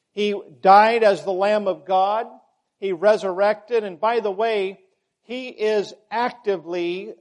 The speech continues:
sitting at the right hand of the Father. And the Bible says that he is making intercession for you and I. You have any problems today?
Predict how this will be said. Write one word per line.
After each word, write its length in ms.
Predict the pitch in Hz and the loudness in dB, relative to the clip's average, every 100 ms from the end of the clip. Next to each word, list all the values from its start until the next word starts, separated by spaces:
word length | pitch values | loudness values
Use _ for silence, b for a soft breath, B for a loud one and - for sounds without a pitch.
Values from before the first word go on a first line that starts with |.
| _ | _
sitting 640 | - - 240 240 190 185 | -20 -8 -2 0 -2 -6
at 180 | 190 170 | -10 -8
the 100 | 175 | -6
right 360 | 165 185 220 196 | -2 0 0 -2
hand 300 | 185 202 190 | -6 -4 -4
of 80 | 170 | -6
the 100 | 160 | -4
Father. 680 | 196 190 175 147 147 175 _ _ _ - | 0 2 2 0 -6 -8 _ _ _ -10
And 180 | 175 175 | -6 -4
the 60 | |
Bible 420 | 143 208 240 208 | 2 2 2 0
says 560 | - - 208 202 196 196 | -4 -4 2 2 0 -4
that 240 | 190 185 185 | -4 -4 -6
he 640 | _ 226 247 202 165 196 - _ _ _ | _ -12 -10 -8 -8 -10 -14 _ _ _
is 200 | - 185 | -8 -8
making 520 | 180 196 202 196 180 180 | -2 -2 -2 -6 -14 -12
intercession 1000 | 190 196 185 - 190 - - 147 143 147 _ _ - | -10 -8 -8 -4 -4 -4 -12 -18 -20 -20 _ _ -16
for 80 | |
you 300 | 160 143 156 | -16 -12 -10
and 120 | 156 151 | -10 -10
I. 300 | 143 131 117 _ _ _ _ _ _ _ _ _ _ _ _ _ _ _ _ _ _ _ - | -12 -14 -20 _ _ _ _ _ _ _ _ _ _ _ _ _ _ _ _ _ _ _ -12
You 120 | 160 | 2
have 180 | 196 220 | 2 2
any 140 | 196 | -4
problems 680 | - 190 202 202 220 214 - | 0 6 6 4 -2 -4 -6
today? 540 | 226 208 226 226 262 | -4 0 0 0 -4